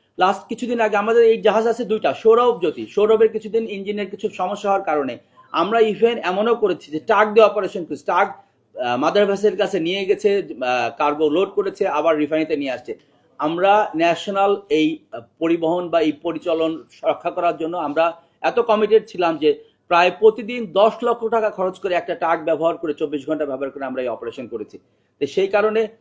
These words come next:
মাদার ভেসেলগুলো যে টাইমলাইন থাকে, যে লেক, আমরা লেক ইন বলি, এটা যদি,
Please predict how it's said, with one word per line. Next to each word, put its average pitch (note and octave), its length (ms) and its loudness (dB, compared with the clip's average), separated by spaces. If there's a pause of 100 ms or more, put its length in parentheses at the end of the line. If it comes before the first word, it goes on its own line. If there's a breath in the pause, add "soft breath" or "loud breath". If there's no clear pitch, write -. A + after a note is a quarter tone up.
(240)
মাদার E3+ 300 2
ভেসেলগুলো G#3 560 4
যে F#3+ 220 0
টাইমলাইন F3+ 500 -2
থাকে, C3+ 240 -6
যে C3+ 140 0
লেক, C#3+ 280 2
আমরা D3 220 -2
লেক D#3 240 2
ইন E3 120 -6
বলি, C3+ 200 -4
এটা D#3 140 -4
যদি, D#3+ 340 -6